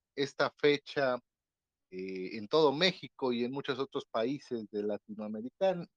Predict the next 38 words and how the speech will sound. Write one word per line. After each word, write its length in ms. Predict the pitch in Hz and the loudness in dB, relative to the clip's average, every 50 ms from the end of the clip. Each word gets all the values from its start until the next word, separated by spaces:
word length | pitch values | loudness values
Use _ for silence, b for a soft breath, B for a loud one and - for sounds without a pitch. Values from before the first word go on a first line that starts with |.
| 120 104 - | -18 -14 -12
Lati-, 420 | 127 127 123 113 - - 120 107 | -6 -4 -4 -4 -4 -6 -10 -6
de 180 | 107 113 110 107 | -2 -2 -2 -2
Latinoamérica, 800 | 107 107 101 - - 120 127 156 180 185 175 - - 151 135 143 - _ _ _ _ _ _ _ _ _ _ _ _ | -2 -4 -6 -6 -8 -6 -2 0 0 0 0 -2 0 0 0 0 -2 _ _ _ _ _ _ _ _ _ _ _ _
el 160 | - 104 104 | -14 -12 -12
Día 600 | 104 113 113 120 123 117 113 107 104 101 101 101 | -10 -8 -4 0 0 2 2 2 0 0 -2 -2
Internacional 840 | 101 104 95 92 - 104 101 104 98 - - - 110 117 117 120 120 110 | -4 -6 -6 -6 -8 -6 -6 -6 -8 -8 -8 -6 -2 0 2 2 2 2
de 100 | 110 113 | 0 0
la 120 | 113 113 | 0 0
Mujer, 440 | 113 127 - - 208 208 208 202 190 185 180 - _ _ _ _ _ _ _ _ _ _ _ _ - | -2 -6 0 2 4 6 6 6 4 0 -6 -12 _ _ _ _ _ _ _ _ _ _ _ _ -4
de 140 | 110 104 104 | -4 -2 -2
lo 200 | 104 107 101 - _ | -2 -4 -6 -8 _
que 100 | - - - _ | -14 -16 -4 _
tanto 520 | 131 131 127 127 - _ 123 113 110 104 98 92 87 - _ _ _ _ _ _ _ _ _ | 0 0 0 -2 -4 _ 0 0 0 0 -2 -6 -10 -12 _ _ _ _ _ _ _ _ _
se 360 | - - - 107 101 101 101 | -20 -12 -8 -6 -4 -4 -2
ha 120 | 107 110 110 | -2 -2 -4
estado 340 | - - - 120 113 107 | -4 -2 -2 0 0 0
hablando 760 | 101 101 104 120 131 131 135 135 131 131 123 123 113 104 101 104 | 0 0 0 0 2 4 4 4 4 2 0 0 0 0 -2 -6
desde 380 | 95 92 98 95 92 - 101 95 | -10 -10 -10 -10 -8 -6 -6 -6
hace 280 | 98 104 - _ 113 | -6 -6 -8 _ -10
algunos 380 | 98 92 - 104 101 107 104 - | -10 -10 -10 -10 -10 -10 -8 -6
días, 400 | 156 175 175 165 165 170 - _ _ _ _ _ _ _ _ _ _ _ _ _ _ | -2 0 0 0 0 -2 -6 _ _ _ _ _ _ _ _ _ _ _ _ _ _
y, 400 | - 240 233 240 240 - 113 110 - _ _ _ _ _ _ _ | -14 -10 -8 -8 -6 -6 -8 -8 -10 _ _ _ _ _ _ _
y 100 | - 135 | -10 -10
pues 240 | - - - 123 - | -6 -4 -4 -4 -4
sí, 240 | - - 190 175 - _ | -2 -4 -4 -4 -6 _
¿no? 180 | - 135 143 156 | -2 0 2 2
El, 200 | 156 143 127 - | 2 0 -2 -4
el, 340 | 127 123 113 113 113 110 101 - _ _ _ | -6 -6 -6 -6 -6 -8 -10 -14 _ _ _
como 220 | - - 110 107 | -14 -10 -8 -8
decía 300 | 110 104 135 139 131 127 | -6 -2 -2 -2 0 0
maestro, 340 | 127 123 123 120 - 139 120 | -2 -4 -6 -4 -2 -2 -2
el, 220 | 110 107 104 101 | -2 -4 -6 -8
el 120 | 95 110 104 | -8 -8 -8
grupo 300 | 101 113 117 - 147 131 | -8 -8 -2 0 2 2
de 80 | 113 | 2
los 260 | 107 104 98 95 98 | 2 -2 -4 -6 -6
doce, 380 | - 127 131 131 - - - 104 | -2 -2 -2 -2 -2 -6 -10 -8
¿no? 280 | 95 110 123 135 - | -4 -2 0 0 0